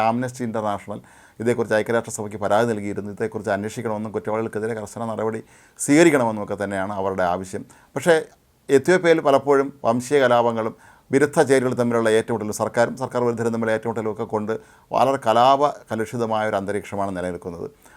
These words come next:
അതുകൊണ്ട് തന്നെ ഇവരെ കണ്ടെത്താനോ ഇവരെ പിടികൂടി ശിക്ഷിക്കാനോ ഒന്നതിൻ്റെ യാതൊരു തരത്തിലുമുള്ള സംവിധാനങ്ങൾ നിലവിൽ അവിടെ ഇല്ല. പക്ഷേ ഐക്യരാഷ്ട്രസഭ പോലുള്ള പ്രസ്ഥാനങ്ങൾ നേരിട്ട് ഇടപെട്ട് കഴിഞ്ഞാൽ അവർക്ക് കൃത്യമായി, ആ,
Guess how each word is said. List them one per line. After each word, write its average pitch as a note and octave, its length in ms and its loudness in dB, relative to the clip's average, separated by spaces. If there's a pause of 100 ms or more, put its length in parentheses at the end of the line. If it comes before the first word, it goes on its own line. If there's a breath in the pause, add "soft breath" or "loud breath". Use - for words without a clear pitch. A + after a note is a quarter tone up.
(180 soft breath)
അതുകൊണ്ട് F#3 280 10
തന്നെ C3 180 6 (100)
ഇവരെ C3+ 220 0
കണ്ടെത്താനോ A#2 540 0
ഇവരെ A2+ 220 -2
പിടികൂടി A2 320 -4
ശിക്ഷിക്കാനോ A2 440 -4
ഒന്നതിൻ്റെ G2+ 360 -8
യാതൊരു G#2+ 340 -2
തരത്തിലുമുള്ള F#2+ 480 -6 (400 soft breath)
സംവിധാനങ്ങൾ G#2+ 480 0 (120)
നിലവിൽ B2+ 360 2
അവിടെ G2 240 -2
ഇല്ല. F2+ 100 -8 (100)
പക്ഷേ B2 160 -6 (360 soft breath)
ഐക്യരാഷ്ട്രസഭ D3 460 2
പോലുള്ള C3+ 300 2 (120)
പ്രസ്ഥാനങ്ങൾ B2+ 460 -2 (100)
നേരിട്ട് C#3+ 300 4
ഇടപെട്ട് C#3 340 4
കഴിഞ്ഞാൽ A2 300 4 (360 soft breath)
അവർക്ക് A2 260 -2
കൃത്യമായി, A2+ 460 -2 (160)
ആ, G#2+ 60 0